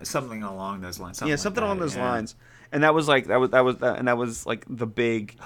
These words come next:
Speaker 2: <gasps> gasp moment. And that's how the whole show opens. Like, that, that's, like, boom. That's the first ten minutes, and you're just in it at that point.
Speaker 1: Oh, yeah, you, you're hooked from the word go, pretty much.
Speaker 2: So, yeah, so the, the Russians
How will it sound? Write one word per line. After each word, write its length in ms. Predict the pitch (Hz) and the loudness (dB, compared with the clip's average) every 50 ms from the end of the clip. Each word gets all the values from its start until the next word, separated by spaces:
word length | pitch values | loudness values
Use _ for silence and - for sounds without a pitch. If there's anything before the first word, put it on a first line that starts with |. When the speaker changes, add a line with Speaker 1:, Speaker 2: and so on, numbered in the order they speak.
| - - | -16 -16
Speaker 2:
<gasps> 220 | - - - _ - | -16 -18 -18 _ -8
gasp 360 | - 147 143 135 - - - | -6 -4 -4 -4 -6 -4 0
moment. 240 | 135 127 117 110 - | 2 2 2 2 0
And 80 | 113 120 | 2 2
that's 200 | 120 127 - - | 2 0 -2 -4
how 260 | - - 113 107 110 | -4 -4 -4 -4 -4
the 100 | 110 107 | -6 -10
whole 460 | - - - - 110 113 110 101 110 - | -12 -12 -6 -4 -4 -4 -4 -6 -6 -6
show 360 | - - - 113 104 104 104 | -6 -2 0 2 2 2 0
opens. 320 | - 101 107 - - 104 | 0 -2 -4 -4 -6 -6
Like, 140 | 104 101 98 | -8 -6 0
that, 200 | - 120 123 - | 2 2 2 2
that's, 220 | - 117 120 - - | 2 -2 -2 0 -2
like, 300 | 120 - - - 101 - | -2 -2 -4 -8 -4 -2
boom. 320 | 117 117 113 110 107 107 | 0 0 0 0 -2 -4
That's 200 | 113 120 120 - | -4 -6 -8 -8
the 80 | - - | -12 -14
first 600 | _ - - 123 120 117 110 - - - - - - - | _ 0 2 4 4 4 2 -2 -8 -10 -14 -20 -16 -18
ten 380 | - - - 123 123 131 117 | -16 -12 -6 -4 -4 -2 -2
minutes, 500 | 110 110 120 139 - - - - - - - - - - - | -4 -2 -4 -4 -4 -4 -8 -8 -8 -12 -16 -20 -18 -6 -2
and 180 | 127 120 120 | 0 0 2
you're 220 | 120 123 127 123 120 | 4 4 4 2 2
just 200 | 120 117 - - _ - | 0 -4 -8 -8 _ -4
in 160 | 113 110 107 | -4 -2 -2
it 240 | 107 110 - - - | -4 -6 -8 -10 -4
at 140 | - - - | -4 -4 -4
that 240 | - 98 98 - - | -2 -4 -4 -4 -6
point. 500 | - - - 69 65 50 - - - - _ _ - - _ _ _ - | -10 -10 -10 -10 -10 -12 -14 -18 -20 -20 _ _ -20 -20 _ _ _ 2
Speaker 1:
Oh, 120 | - 151 147 | 4 6 6
yeah, 180 | 135 110 92 | 8 6 4
you, 160 | 90 98 107 113 | 2 0 0 0
you're 280 | 113 120 127 123 120 | 2 2 4 4 4
hooked 260 | 120 120 107 - - | 4 0 -2 -2 -6
from 160 | - 104 95 90 | -14 -14 -12 -12
the 80 | 87 | -12
word 240 | 87 85 62 52 - | -12 -12 -12 -14 -14
go, 160 | - - 57 - - - - _ _ _ | -12 -12 -12 -12 -12 -16 -20 _ _ _
pretty 180 | - - 92 73 | -14 -12 -12 -12
much. 280 | 53 50 - - - _ _ _ _ _ _ _ | -14 -18 -20 -20 -20 _ _ _ _ _ _ _
Speaker 2:
So, 140 | - - - | -6 0 4
yeah, 160 | 160 139 110 | 6 6 6
so 280 | 110 - - 147 139 139 | 4 4 6 6 6 6
the, 380 | 131 135 139 139 135 135 143 - | 6 6 4 6 6 4 2 2
the 120 | 131 135 | 0 0
Russians 840 | 123 135 151 160 147 - 170 156 147 147 143 139 - - - - - | 4 8 8 8 8 6 2 2 2 2 2 0 -2 -4 -8 -10 -12